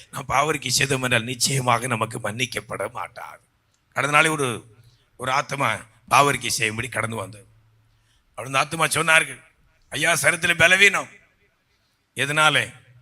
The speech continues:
"ஐயா, ஆண்டவர் இன்னாரிடத்தில் மன்னிப்பு கேட்கும்படி சொன்னார், நான் இன்னும் மன்னிப்பு கேட்கவில்லை." "ஏன் காலம் தாழ்த்துகிறீர்கள்? கர்த்தர் சொன்னதை செய்யுங்கள், இல்லாத பட்சத்திலே இந்த பலவீனம் மாறாது."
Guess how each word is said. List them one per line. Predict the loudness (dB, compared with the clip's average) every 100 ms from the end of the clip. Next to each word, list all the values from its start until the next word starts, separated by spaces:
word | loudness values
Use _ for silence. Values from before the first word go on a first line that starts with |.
| _ _ _ _ _ _
"ஐயா, | -2 0
ஆண்டவர் | 4 2 2 2 2 2 -6 _ _ _ -6
இன்னாரிடத்தில் | -2 2 2 2 0 2
மன்னிப்பு | 2 0 2
கேட்கும்படி | 2 2 0 -2
சொன்னார், | -2 4 6 6 2 -10 _ _ _ -2
நான் | 0 0
இன்னும் | -2 -2
மன்னிப்பு | -2 -2 -2
கேட்கவில்லை." | -4 -6 -8 -6 -4 -4 -6 -18
"ஏன் | -6 2 4 2 -4
காலம் | -2 0 -2 -4
தாழ்த்துகிறீர்கள்? | -6 -6 -10 -10 -8 -6 -4 -4 -8 _ _ _ _ _ _ _
கர்த்தர் | -4 2 4
சொன்னதை | 6 6 10 10
செய்யுங்கள், | 12 10 10 10 8 6 -2 -20 -20 _ _ _ _ -8
இல்லாத | 2 6 6
பட்சத்திலே | 4 -2 -4 2 2 2 -4
இந்த | -6 -2
பலவீனம் | 0 0 -2
மாறாது." | -4 -6 -6 -14